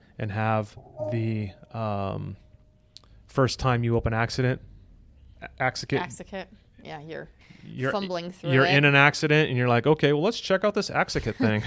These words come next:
Speaker 2: <laughs> This sounds great.
Speaker 1: <laughs> This sounds awesome, helpful.
Speaker 2: <laughs>
Speaker 1: Um, anyway, if you ha-, everybody that gets onboarded here, we require you to sign the checklist showing that you know how to, uh,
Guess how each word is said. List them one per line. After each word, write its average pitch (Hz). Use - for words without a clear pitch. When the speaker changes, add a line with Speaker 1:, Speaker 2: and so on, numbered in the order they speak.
Speaker 2:
<laughs> -
This 226
sounds 254
great. 151
Speaker 1:
<laughs> -
This 240
sounds -
awesome, 180
helpful. 160
Speaker 2:
<laughs> -
Speaker 1:
Um, 135
anyway, 165
if 143
you 147
ha-, 160
everybody 214
that 190
gets 170
onboarded 143
here, 131
we 131
require 147
you 127
to 117
sign 107
the 110
checklist 139
showing 117
that 113
you 113
know 113
how 110
to, 107
uh, -